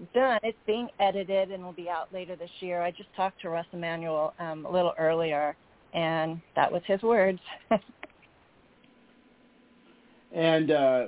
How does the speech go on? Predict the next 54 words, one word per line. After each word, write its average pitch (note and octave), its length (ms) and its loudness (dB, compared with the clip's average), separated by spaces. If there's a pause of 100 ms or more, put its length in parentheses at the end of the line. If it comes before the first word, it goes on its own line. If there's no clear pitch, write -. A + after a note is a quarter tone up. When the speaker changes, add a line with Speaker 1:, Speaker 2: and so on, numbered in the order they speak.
(340)
Speaker 2:
we F3 160 4
have, E3 240 2
we E3 220 0
have E3+ 120 2
about D#3+ 260 0
eleven D3 300 0
minutes D#3 220 -2
with C#3+ 100 0
you. B2 140 2
We're C3+ 80 2
not C#3+ 160 0
ready C#3 240 0
to B2 100 2
ha-, B2+ 180 -2
have C3 140 -2
you A#2 100 -2
go B2+ 120 2
yet B2 260 0
'cause C3+ 140 -4
there's A#2 180 -2 (220)
so C3+ 100 -4
many A#2 180 0
other A2 140 -2
things B2 200 -4
we A2+ 120 -2
wanna G#2+ 200 0
talk D3 240 -2
to D#3 60 -4
you A#2+ 60 0
about. G2 280 -2
But, G#2 180 0 (460)
uh, C3 280 4
you F3 140 0
know, D3+ 340 2 (220)
with D#3+ 180 2
all G3 240 4
the, G#3+ 260 2
uh, C#3 160 2
with C3 200 -2
all C#3+ 160 2
the G#3 80 -4
cool E3+ 240 0
movies C#3+ 360 2
that, A2 200 0 (120)
uh, A2 120 2
you A2+ 200 -2
know, B2+ 100 0
you've G#2+ 260 0
been A#2 240 0
in, A#2 420 0 (380)
and, B2 400 2
uh, G#2+ 420 2 (240)
you C#3 120 0
know B2+ 320 4